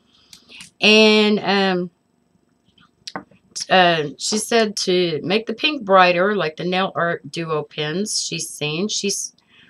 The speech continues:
uh, put the white under it. And then here's her hand showing you what it looks like. And then she put a little nail art thing right here on her accent finger.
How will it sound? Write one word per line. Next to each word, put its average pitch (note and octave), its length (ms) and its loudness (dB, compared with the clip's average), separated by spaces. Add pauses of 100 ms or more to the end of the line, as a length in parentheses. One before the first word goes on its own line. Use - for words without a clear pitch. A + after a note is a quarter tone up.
(280)
uh, D#3+ 240 4
put A3 200 -2
the C4 60 -2
white G3+ 340 2
under D3+ 320 -4
it. G#3+ 180 0 (1400)
And F#3 300 2
then F3+ 420 0 (200)
here's G#3+ 360 2
her C#4+ 140 4
hand F#3+ 460 0
showing G3 360 0
you G3 320 -2 (1400)
what F3+ 140 -2
it - 140 0
looks G3+ 380 -4
like. D#3 580 -2 (360)
And F#3 120 0
then A3+ 120 2
she A#3 180 -6
put A3+ 160 -4
a G3+ 80 4
little F#3+ 420 0 (100)
nail G3 360 -2
art D#3 320 -2
thing E3+ 220 -6
right E3 240 -4
here D#3+ 480 -6 (440)
on F3 120 -6
her G3 180 -2
accent D#3+ 540 -6
finger. E3 400 -8